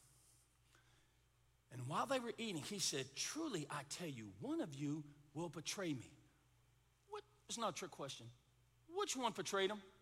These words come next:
Judas, yeah. Watch this. They were sad and began to say to him one after another, "Surely you don't mean me, Lord." Jesus replied, "The one who dipped his hand into the bowl with me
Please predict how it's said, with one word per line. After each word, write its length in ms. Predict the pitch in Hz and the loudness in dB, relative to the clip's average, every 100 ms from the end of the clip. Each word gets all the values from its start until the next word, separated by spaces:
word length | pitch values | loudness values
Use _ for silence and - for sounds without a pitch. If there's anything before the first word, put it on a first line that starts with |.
| - - _ - - - _ _ - - - | -20 -20 _ -20 -20 -20 _ _ -20 -20 -4
Judas, 480 | 320 294 165 - - - | 2 2 2 -4 -12 -4
yeah. 280 | 254 180 - - - - - - - _ - _ _ - - _ _ - _ | 2 2 0 -10 -20 -20 -20 -20 -20 _ -20 _ _ -20 -20 _ _ -20 _
Watch 240 | - 147 - | -8 -6 -8
this. 80 | - - - - - - - - - - - - - 131 | -10 -20 -20 -20 -20 -16 -18 -18 -20 -20 -20 -20 -18 0
They 180 | 240 302 | 2 4
were 160 | 254 | 4
sad 560 | 151 - 208 196 131 120 - - - _ | 4 4 4 4 4 2 -4 -20 -20 _
and 160 | 156 | -2
began 380 | 147 135 196 208 | -2 0 0 0
to 120 | - 165 | 0 0
say 280 | - 175 160 | 0 0 -2
to 140 | 151 | -4
him 300 | 123 135 120 101 | -4 -4 -4 -4
one 280 | 151 226 220 - | 0 0 0 -6
after 420 | 156 165 - 151 | -2 -2 -2 -2
another, 380 | 143 143 113 98 - - - - - | 0 2 0 -4 -14 -20 -20 -20 -18
"Surely 580 | - - - 190 208 156 | -10 -8 -2 2 2 2
you 180 | 131 131 | -2 -2
don't 340 | 143 139 139 | 0 -2 -2
mean 340 | 135 123 101 | -2 -2 -2
me, 200 | 113 170 | 2 4
Lord." 440 | 123 107 104 123 139 - - - - _ _ - - - _ _ _ - - _ | 2 0 -2 -4 -6 -14 -20 -20 -20 _ _ -20 -20 -20 _ _ _ -20 -20 _
Jesus 380 | - 240 208 160 | -4 -2 -2 -2
replied, 340 | 147 160 143 | -2 2 2
"The 80 | 131 | 2
one 240 | 120 180 | 0 0
who 120 | 196 196 | 0 -4
dipped 300 | 131 165 - | -4 -6 -4
his 160 | 143 | -6
hand 260 | - 147 127 | -2 -2 -4
into 180 | 123 143 | -6 -8
the 100 | 123 | -6
bowl 240 | 113 120 | -4 -4
with 160 | 107 - | -6 -8
me 200 | 107 | -10